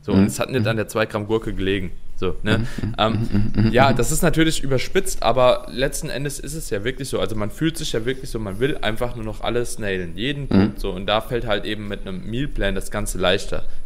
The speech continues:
Speaker 1: So, ne? Finde ich auch, also auf jeden Fall sinnig. Ich denke, das könnte ich mir die letzten, keine Ahnung, acht Wochen oder so auch vorstellen, dass ich da einfach nur noch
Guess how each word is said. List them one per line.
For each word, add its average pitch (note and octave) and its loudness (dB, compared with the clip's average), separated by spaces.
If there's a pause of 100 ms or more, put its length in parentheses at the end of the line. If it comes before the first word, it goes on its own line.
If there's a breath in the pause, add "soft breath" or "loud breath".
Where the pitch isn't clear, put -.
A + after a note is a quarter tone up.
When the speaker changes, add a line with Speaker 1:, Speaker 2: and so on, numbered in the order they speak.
Speaker 1:
So, F#2 -2 (140)
ne? F#2 2 (800 loud breath)
Finde A#2+ -2
ich - -4
auch, A#2 0
also A2+ 2
auf A2+ -4
jeden C3 6
Fall A#2 2
sinnig. A#2 0 (340)
Ich - -8
denke, C3 2
das A2 -2
könnte B2 0
ich - -4
mir A#2+ -2 (120)
die G2+ -4
letzten, G#2+ -2 (760)
keine F2 -4
Ahnung, G2 0
acht - -4
Wochen G2 0
oder A2+ 2
so A#2 0
auch A2+ 0
vorstellen, G2 0
dass F2 -4
ich G2 -6
da F#2+ 4
einfach G2 -4
nur G#2+ -4
noch G#2 -2